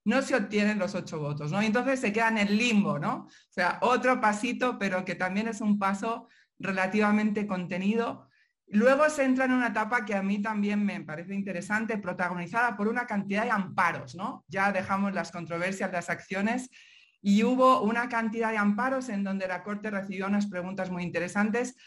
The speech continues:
Para mí, eh, uno de los pasos más importantes de esta etapa intermedia de los amparos fue que la Corte dejara de sobreseer los amparos interpuestos por personas que,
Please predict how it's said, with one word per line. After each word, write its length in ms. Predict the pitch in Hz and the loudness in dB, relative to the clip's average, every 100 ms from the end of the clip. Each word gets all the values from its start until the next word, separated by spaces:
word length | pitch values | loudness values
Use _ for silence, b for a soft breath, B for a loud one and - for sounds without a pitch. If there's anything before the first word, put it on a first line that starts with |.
| b - | b -4
Para 240 | 180 185 | -2 0
mí, 500 | 196 240 311 - - _ - | 2 2 0 -4 -14 _ -4
eh, 600 | 180 175 170 165 160 - | 2 4 4 2 0 -2
uno 560 | 208 220 240 233 220 - | 0 0 0 0 -2 -6
de 140 | 170 | -4
los 160 | 175 170 | -4 -4
pasos 380 | - 214 220 214 | -2 -2 0 0
más 200 | 202 208 | 0 0
importantes 680 | 202 196 185 180 185 190 | 0 -2 -2 -4 -4 -6
de 80 | 185 | -8
esta 180 | 175 180 | -6 -4
etapa 320 | 175 180 185 | -2 -4 -4
intermedia 500 | 175 170 170 175 180 | -4 -2 -2 -2 0
de 100 | 175 | 0
los 180 | 160 165 | -4 -6
amparos 520 | 165 160 175 202 196 | -6 -2 -2 -2 -4
fue 360 | - 196 208 202 B _ | 0 0 0 -6 B _
que 100 | - | -6
la 160 | 170 165 | -4 -2
Corte 300 | 190 190 185 | -2 -2 -4
dejara 360 | 151 180 185 | -4 -2 0
de 120 | 175 170 | 0 -2
sobreseer 600 | 170 160 156 151 170 170 | -4 -6 -6 -4 -4 -4
los 200 | 147 147 | -6 -4
amparos 480 | 147 160 175 170 | -2 -2 -2 -4
interpuestos 640 | 160 147 151 139 202 196 190 | -6 -6 -6 -2 -2 -2 -6
por 220 | - 151 | -8 -6
personas 500 | 151 151 196 202 208 208 B _ | -6 -4 0 2 0 -2 B _
que, 480 | - 202 220 202 - | -2 2 2 -2 -10